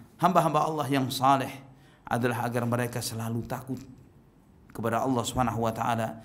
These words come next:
dan selalu menangis karena takut kepada Allah Subhanahu wa Ta'ala. Ikhwatal iman rahimani wa rahimakumullah.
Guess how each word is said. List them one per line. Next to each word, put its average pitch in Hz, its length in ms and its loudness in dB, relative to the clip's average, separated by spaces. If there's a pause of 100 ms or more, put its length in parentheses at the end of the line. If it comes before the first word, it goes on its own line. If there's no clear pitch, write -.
(200)
dan 117 400 4
selalu 135 400 0
menangis 127 480 2
karena 110 240 -6
takut 120 240 -4
kepada 101 320 -4
Allah 107 320 -4
Subhanahu 101 460 -6
wa - 20 -10
Ta'ala. 113 320 -12 (640)
Ikhwatal 147 480 0
iman 139 160 2
rahimani 127 480 0
wa 117 80 0
rahimakumullah. 110 680 -2